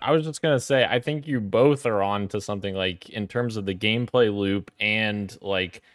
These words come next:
them trying to find a, a good balance between fidelity and making something exciting with a, a bunch of other people. I think you both are on to something, but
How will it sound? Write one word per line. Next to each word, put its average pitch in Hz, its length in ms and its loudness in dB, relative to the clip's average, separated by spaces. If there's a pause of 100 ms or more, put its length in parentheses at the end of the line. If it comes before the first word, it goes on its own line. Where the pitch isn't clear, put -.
(220)
them 107 200 0
trying 104 260 -4
to 98 80 -4
find 98 300 -2
a, 90 100 0
a 98 100 -2
good 98 280 -2
balance 98 280 -2
between 95 380 -6
fidelity 98 760 -2
and 87 260 -8
making 92 360 -6
something 90 340 -10
exciting 90 560 -6
with 85 160 -10
a, - 340 -12
a 90 40 -8
bunch 98 280 -6
of 95 60 -6
other 92 200 -4
people. 98 380 -8
I 85 80 -4
think 98 260 -8
you 95 60 -8
both 101 320 -2
are 87 100 -6
on 110 200 0
to 92 40 -2
something, 90 460 -8
but 101 200 0